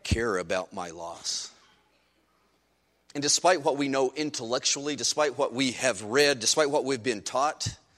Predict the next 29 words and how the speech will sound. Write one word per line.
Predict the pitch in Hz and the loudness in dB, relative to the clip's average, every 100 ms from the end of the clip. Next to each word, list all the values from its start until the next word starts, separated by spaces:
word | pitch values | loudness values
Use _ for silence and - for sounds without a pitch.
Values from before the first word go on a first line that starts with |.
| _ _ _ _ _ _ _ _ | _ _ _ _ _ _ _ _
the | - | -4
question | - 151 143 | 2 4 2
also | - 139 131 131 | 4 4 6 4
runs | 113 117 110 | 2 2 2
through | - 110 | 0 -2
our | 101 92 | -2 0
mind, | 98 101 92 87 - - - - _ _ _ _ | -4 -4 -8 -12 -16 -20 -20 -20 _ _ _ _
does | 113 104 | -10 -10
Jesus | 101 - 185 175 90 80 - | -6 -8 -4 -2 -2 0 -2
care? | - 90 73 80 - - _ _ _ _ _ _ _ _ _ _ _ _ _ _ _ _ - | -4 -10 -12 -16 -20 -20 _ _ _ _ _ _ _ _ _ _ _ _ _ _ _ _ -12
Does | 95 | -6
Jesus | - 123 117 107 | -2 0 0 -2
care | - 113 101 92 | -4 -2 -2 0
that | 92 | -2
I | 95 | -2
am | 90 85 87 | -6 -10 -12
drowning? | 90 95 92 92 90 92 | -12 -10 -12 -14 -16 -12
Does | 110 101 - | -8 -6 -6
Jesus | - 156 127 113 - | -4 -2 -2 -2 -4
care | 117 101 90 | -4 -6 -6
about | 90 92 95 | -8 -8 -8
my | 107 101 92 - | -10 -10 -10 -14
diagnosis? | 90 98 95 87 95 92 95 - | -10 -8 -8 -12 -10 -6 -6 -4
Does | 127 - - - | -6 -6 -12 -8
Jesus | 104 156 156 131 - | -2 -2 0 0 0
care | - 117 90 - - | 0 -2 -2 -8 -12
about | 90 101 101 | -6 -6 -6
my | 92 | -10
loss? | 82 87 80 - - - | -10 -10 -8 -4 -4 -4